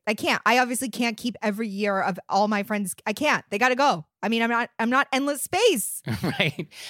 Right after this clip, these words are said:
Speaker 2: Yes, we definitely are allowed to be less sentimental here in New York City with our square footage problems.
Speaker 1: And I think you're allowed to be less sentimental wherever you are. You can't keep decades of photos.
Speaker 2: So the way I thought about this is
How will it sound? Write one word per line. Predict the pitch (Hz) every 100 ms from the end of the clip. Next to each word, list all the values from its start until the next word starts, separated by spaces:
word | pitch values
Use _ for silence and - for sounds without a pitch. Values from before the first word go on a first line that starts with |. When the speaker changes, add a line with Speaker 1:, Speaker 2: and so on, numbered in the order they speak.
| -
Speaker 2:
Yes, | 202 135 -
we | 247 285
definitely | 302 302 277 247 208
are | 190 185
allowed | 165 156
to | 156
be | 147
less | 147 143
sentimental | 156 135 135 127 117
here | 127
in | 120
New | 120
York | 110
City | - 127
with | 110 117
our |
square | 104 - 107
footage | 127 107 101 -
problems. | 110 65 143 - - 254
Speaker 1:
And | 320
I | 349
think | 392
you're | 381
allowed | 349 339
to | 320
be | 330
less | 294 302
sentimental | - 311 302 294 277 302 302 302 -
wherever | 226 294 359 554
you | 370 214
are. | 202
You | 220
can't | - 381 359 -
keep | - 320 285 - - - 175 311
decades | - 269 185 170 - - _ 226
of | 220
photos. | 277 240 160 151 - -
Speaker 2:
So | - 233
the | 240
way | 240 311
I | 226 226
thought | 226 175
about | 147 131
this | 139 123 -
is | 151 143 135